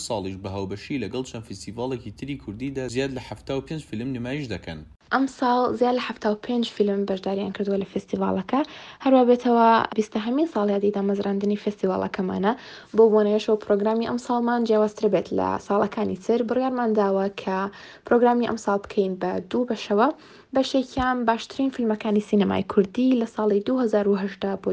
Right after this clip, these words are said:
Speaker 2: دوو هەزار و بیست کە بە تایبەت هەڵبژێردراون، و بەشێکی تریشیان باشترین فیلمەکانی سینەمای کوردی لە بیست ساڵی پێشوودا کە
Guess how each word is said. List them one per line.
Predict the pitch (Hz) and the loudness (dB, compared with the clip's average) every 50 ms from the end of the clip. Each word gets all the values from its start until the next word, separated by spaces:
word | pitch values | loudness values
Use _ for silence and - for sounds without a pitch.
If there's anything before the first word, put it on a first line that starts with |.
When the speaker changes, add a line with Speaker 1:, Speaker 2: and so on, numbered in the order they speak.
| 180 | -2
Speaker 2:
دوو | - 170 185 180 | 0 -2 -2 -2
هەزار | 196 185 - 196 196 196 | -4 -8 -8 -6 -6 -4
و | 190 190 - | -4 -4 -2
بیست | 233 254 254 - - _ - - - | -4 -4 -4 -6 -12 _ -20 -10 -4
کە | 214 196 196 202 202 - - - - - | -2 0 0 0 -2 -6 -14 -20 -12 -4
بە | - 254 254 | -2 -2 0
تایبەت | - 226 214 214 220 220 - | 0 0 0 0 -2 -2 -4
هەڵبژێردراون، | - 202 - - - 185 180 180 175 180 175 180 190 214 262 320 320 - - - - - - - - | -6 -8 -8 -4 -2 -2 -2 0 2 2 2 2 2 2 0 0 -4 -8 -16 -20 -20 -20 -20 -6 0
و | 233 240 240 240 220 | 4 6 6 8 6
بەشێکی | 254 262 - - 240 240 233 214 | 4 2 2 0 -2 0 -2 -2
تریشیان | - 220 214 214 - - - 202 196 190 196 196 202 196 | 0 0 0 0 0 -2 -2 -2 0 0 0 -2 -2 -2
باشترین | 196 190 - - - - 196 196 202 | -4 -4 -6 -10 -6 -2 -2 -2 -2
فیلمەکانی | - 202 196 202 196 - 190 180 196 190 - | -2 -4 -4 -4 -4 -4 -4 -4 -6 -4 -4
سینەمای | - 196 190 175 175 185 180 - | -4 -2 -2 -2 -4 -6 -8 -6
کوردی | - 190 185 180 - 208 202 202 202 202 | -4 -4 -4 -4 -2 -2 0 2 2 2
لە | 202 196 | 0 0
بیست | - 202 - - | -2 -6 -6 -4
ساڵی | - 202 202 202 202 - | -2 0 0 0 0 -2
پێشوودا | - 190 - - - 202 196 202 208 208 | -6 -8 -8 -6 -6 -4 -2 -2 -2 -2
کە | - | -4